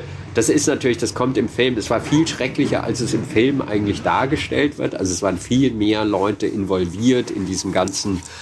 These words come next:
aber das haben die als offene, ähm, Sexualität, freie Sexualität, ähm, äh,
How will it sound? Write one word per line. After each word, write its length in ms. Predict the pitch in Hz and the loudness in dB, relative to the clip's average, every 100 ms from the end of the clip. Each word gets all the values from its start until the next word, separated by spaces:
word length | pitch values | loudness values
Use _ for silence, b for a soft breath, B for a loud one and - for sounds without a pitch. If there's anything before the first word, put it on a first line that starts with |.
| B B | B B
aber 160 | 110 113 | 0 2
das 220 | 110 120 | 0 0
haben 180 | 139 156 | 2 4
die 160 | 139 | 2
als 380 | - 113 - - | 2 0 0 -4
offene, 640 | - 117 123 113 107 104 95 - | -2 -2 0 2 4 2 0 -2
ähm, 380 | 101 95 95 | -2 0 -2
Sexualität, 840 | - 104 - 101 98 95 - 120 - | 0 -2 0 0 2 0 2 0 0
freie 360 | - 95 107 | -4 2 2
Sexualität, 880 | 98 98 - 95 92 92 - 127 147 - b b b b - | 2 -2 -2 0 0 -2 2 2 2 -2 b b b b 0
ähm, 300 | 120 113 - | 2 2 -2
äh, 320 | 117 110 104 | 0 2 2